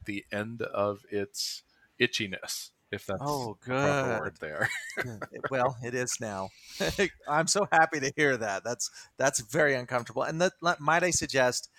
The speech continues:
Speaker 2: you, you stop taking your shirt off when you, um, work in the yard, uh, from now on. I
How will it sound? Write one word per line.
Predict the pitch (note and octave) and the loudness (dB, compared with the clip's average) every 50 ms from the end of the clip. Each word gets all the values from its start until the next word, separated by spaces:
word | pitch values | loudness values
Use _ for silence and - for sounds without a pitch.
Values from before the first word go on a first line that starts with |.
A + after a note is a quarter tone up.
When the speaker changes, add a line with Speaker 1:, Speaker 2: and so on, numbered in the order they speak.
| - - - _ _ _ C3+ | -20 -20 -20 _ _ _ -4
Speaker 2:
you, | C#3+ D3 C#3 C3+ C3 C3 - | -2 0 0 0 0 -2 -6
you | - B2 B2 B2 | -8 -6 -4 -2
stop | - - - D3 C#3 C#3 B2+ - - _ | 0 2 6 6 6 6 6 2 -4 _
taking | - D3 C3+ - - B2 A#2+ | -4 -4 -2 -2 -4 -4 -4
your | B2 B2 | -2 -2
shirt | - - C3+ A#2+ F#2 | -2 0 0 0 0
off | E2+ E2 E2 D#2+ - - | 0 -2 -2 -4 -4 -8
when | - F#2+ F#2+ | -10 -10 -10
you, | F#2+ F#2+ G2 F#2+ F#2 | -8 -8 -8 -8 -6
um, | F#2 F#2 F2+ F2+ F2+ F#2+ G#2 - - | -6 -6 -6 -8 -10 -12 -16 -14 -10
work | - A2 G#2 - | -8 -8 -8 -8
in | G#2+ | -8
the | G2+ G2+ | -8 -6
yard, | G2+ G2+ F#2 F2 F2 F2+ - _ _ - G3+ - - - _ - - - | -4 -2 -2 -2 -2 -4 -8 _ _ -4 -4 -4 -4 -8 _ -10 -8 -6
uh, | G#2 G#2 - - | -4 -4 -4 -4
from | - A2+ G#2+ | -4 -4 -2
now | A2 G#2+ G#2+ G#2 G2+ | -2 0 0 0 0
on. | G2 F#2+ F#2 F2+ F2+ - - - _ _ _ _ _ _ - - - - - - - | -2 -2 -4 -6 -8 -8 -12 -20 _ _ _ _ _ _ -6 -6 -4 -4 -6 -6 -6
I | A2 | -4